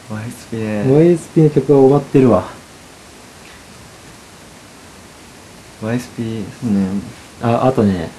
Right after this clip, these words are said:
Speaker 2: あのー、ベノム。
Speaker 1: うわあ。
Speaker 2: ベノムあったじゃん、映画。
Speaker 1: うん。
Speaker 2: ベノムを見た、その、上映し終わった後の、
Speaker 1: うん。
Speaker 2: その、スクリーン行くと、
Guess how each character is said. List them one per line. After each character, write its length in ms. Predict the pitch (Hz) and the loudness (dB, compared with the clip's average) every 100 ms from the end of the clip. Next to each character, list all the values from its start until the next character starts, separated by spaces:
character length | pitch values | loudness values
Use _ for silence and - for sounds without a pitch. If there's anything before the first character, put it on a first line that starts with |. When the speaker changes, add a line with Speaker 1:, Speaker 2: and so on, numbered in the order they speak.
| - | -6
Speaker 2:
あ 120 | 110 | -4
の 520 | 113 110 101 101 101 98 | -2 -2 -2 -2 -4 -6
ー、 20 | - - - - - - - - - - - - - - - | -12 -20 -20 -20 -20 -20 -20 -20 -20 -20 -20 -20 -20 -18 -2
ベ 180 | 113 151 | 4 4
ノ 100 | 113 | 4
ム。 120 | 87 - - - - - - - 120 | -2 -6 -18 -20 -20 -20 -20 -10 -2
Speaker 1:
う 100 | 120 | 2
わ 420 | 123 117 110 110 | 4 4 2 0
あ。 20 | - 135 | -4 -2
Speaker 2:
ベ 140 | 127 | 2
ノ 120 | 151 110 | 4 4
ム 120 | 104 | 0
あ 40 | |
っ 40 | 104 | -2
た 140 | 101 | -4
じ 80 | 90 | -4
ゃ 40 | |
ん、 80 | 82 95 | -6 -6
映 160 | 95 | -4
画。 120 | 98 - - - | -6 -8 -8 -2
Speaker 1:
う 0 | |
ん。 300 | 117 107 104 - - - - - - 113 | 0 0 -4 -10 -20 -20 -20 -20 -16 0
Speaker 2:
ベ 180 | 131 160 | 4 4
ノ 120 | 143 | 4
ム 560 | 123 120 117 117 120 120 | 4 2 2 2 2 4
を 20 | |
見 160 | 123 | 4
た、 400 | 123 113 110 82 - - - - - | 2 2 2 0 -6 -20 -20 -20 -18
そ 140 | - 117 | -8 -6
の、 220 | 110 - - 120 | -6 -10 -8 -2
上 260 | 135 139 | 2 4
映 80 | 139 | 4
し 100 | 135 147 | 2 2
終 40 | |
わ 220 | 135 139 | 4 4
っ 40 | 135 - | 2 0
た 120 | 110 | -2
後 180 | 110 113 | 0 0
の、 320 | 120 117 - - | 2 0 -2 -4
Speaker 1:
う 40 | |
ん。 280 | 110 110 120 - - - | -4 -6 -10 -16 -20 -14
Speaker 2:
そ 160 | 113 | -6
の、 160 | 107 107 | -4 -4
ス 100 | - | -4
ク 140 | - 135 | 2 4
リ 220 | 135 113 | 6 6
ー 40 | |
ン 40 | 104 | 2
行 80 | |
く 80 | 104 | -2
と、 300 | 104 95 76 | -4 -4 -6